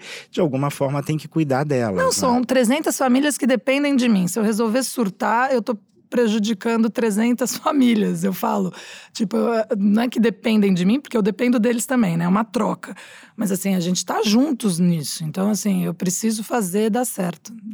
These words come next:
Speaker 1: E você tem também, né, nesse mix de negócios agora, o restaurante O Vulcano, que você chama de a antiga Magna Grécia. Como surgiu o Vulcano? O que que as pessoas comem no Vulcano?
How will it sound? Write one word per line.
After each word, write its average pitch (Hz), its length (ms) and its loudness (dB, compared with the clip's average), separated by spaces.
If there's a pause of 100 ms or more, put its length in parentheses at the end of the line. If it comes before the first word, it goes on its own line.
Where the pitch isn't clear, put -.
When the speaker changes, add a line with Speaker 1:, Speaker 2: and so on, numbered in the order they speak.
(300)
Speaker 1:
E - 20 -8
você 143 400 -2
tem 202 280 0
também, 123 920 -2
né, 107 200 -6
nesse 131 480 0
mix 135 420 -2
de 95 160 -8
negócios 123 760 -2
agora, 117 640 -2 (300)
o 135 640 0
restaurante 123 580 -2
O 131 60 -6
Vulcano, 143 800 0 (260)
que - 100 -6
você 107 240 -4
chama 113 320 -2
de 104 300 0 (220)
a 98 100 -6
antiga 104 400 -2
Magna 104 560 0
Grécia. 123 500 2 (360)
Como 262 200 -2
surgiu 135 380 -2
o 120 40 -2
Vulcano? 143 560 -2
O - 20 -6
que 262 120 -4
que 262 100 -6
as - 80 -6
pessoas 175 360 -4
comem 131 420 -2
no 107 120 -4
Vulcano? 87 680 -8